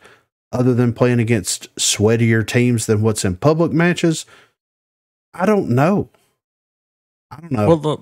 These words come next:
Speaker 2: the leaderboard's going to mobile.
Speaker 1: Yeah, exactly,
Speaker 2: We
Speaker 1: right,
Speaker 2: know
Speaker 1: yeah.
Speaker 2: that. So maybe
Speaker 1: Yeah.
Speaker 2: that team, when they're finished doing that, could come over here and
Speaker 1: Yeah, right.
Speaker 2: What does he mean by "I can't inspect my friend's game"?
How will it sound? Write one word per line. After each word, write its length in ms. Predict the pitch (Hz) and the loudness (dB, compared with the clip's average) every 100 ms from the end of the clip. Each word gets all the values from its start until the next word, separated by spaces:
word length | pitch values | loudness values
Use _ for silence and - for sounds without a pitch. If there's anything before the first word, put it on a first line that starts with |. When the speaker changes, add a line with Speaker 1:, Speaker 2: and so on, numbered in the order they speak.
| 117 | -8
Speaker 2:
the 140 | 117 | -6
leaderboard's 600 | 117 143 202 160 120 120 | -2 -2 -2 -2 -2 -2
going 280 | 117 117 123 | -4 -2 -2
to 60 | 107 | -2
mobile. 580 | 110 131 139 120 107 - _ _ _ _ _ - | -2 -2 -2 -8 -14 -16 _ _ _ _ _ -6
Speaker 1:
Yeah, 200 | 131 175 | 0 2
exactly, 560 | 123 107 135 123 - 92 | 2 2 2 0 -2 0
Speaker 2:
We 80 | 101 | 2
Speaker 1:
right, 140 | 113 | 4
Speaker 2:
know 180 | 139 139 | 6 4
Speaker 1:
yeah. 60 | 107 | 4
Speaker 2:
that. 460 | 135 123 107 - | 2 2 -2 -6
So 480 | - 117 107 104 104 - | -6 -4 -4 -6 -12 0
maybe 280 | 127 151 | 2 4
Speaker 1:
Yeah. 60 | 135 | 4
Speaker 2:
that 260 | 151 - - | 2 0 -4
team, 420 | 139 120 117 113 | -4 -2 -4 -4
when 160 | 117 | -4
they're 140 | 117 127 | -2 -2
finished 420 | - 123 110 - | -2 -2 -2 -4
doing 280 | 123 120 113 | -4 -2 -2
that, 280 | 123 135 123 | -4 -6 -8
could 160 | 113 | -10
come 160 | 120 117 | -8 -6
over 300 | 117 113 107 | -6 -6 -6
here 320 | 117 123 113 | -4 -6 -8
and 220 | 101 95 _ _ _ | -10 -14 _ _ _
Speaker 1:
Yeah, 220 | 127 107 87 | -2 -2 -2
right. 380 | 92 107 117 113 - | 0 0 2 0 0
Speaker 2:
What 80 | 339 | 2
does 100 | 339 | 2
he 80 | |
mean 300 | 311 277 226 | 2 0 0
by 160 | 180 156 | 2 2
"I 60 | 147 | 2
can't 280 | - 156 | -2 -2
inspect 580 | 139 117 - 135 135 - _ _ _ | 0 -4 -4 0 0 -2 _ _ _
my 120 | 110 107 | -10 -8
friend's 340 | - 120 110 | -4 -4 -6
game"? 460 | 107 117 113 104 | -4 -4 -2 -6